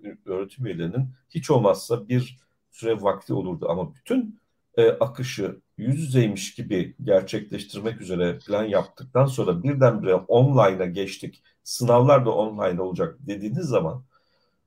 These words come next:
e, e, bu sömestri çöpe atıyorsunuz demektir. Yani bu sömestr artık, e,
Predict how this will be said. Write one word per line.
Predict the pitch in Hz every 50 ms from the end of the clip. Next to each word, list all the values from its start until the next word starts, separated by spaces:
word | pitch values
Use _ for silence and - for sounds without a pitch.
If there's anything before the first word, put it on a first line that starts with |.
| _ _ _ -
e, | 110
e, | 104 104 104 104 104 104 104 104 104 104 - _ _ _ - 87 87 - - - - _
bu | - 110 120 135 214
sömestri | 208 - 180 147 123 107 - - - 127 147 -
çöpe | - - 113 - - 170
atıyorsunuz | 196 - - - - - - - _ - _ _
demektir. | - - - _ _ _ _ - _
Yani | - 117 117 107 104 104 107
bu | 160
sömestr | - - 147 127 98 90 - - - 156 151 - - -
artık, | 135 139 139 131 - - 113 - - _ _ _ _ _ _ _ _ _ _ _ _ -
e, | -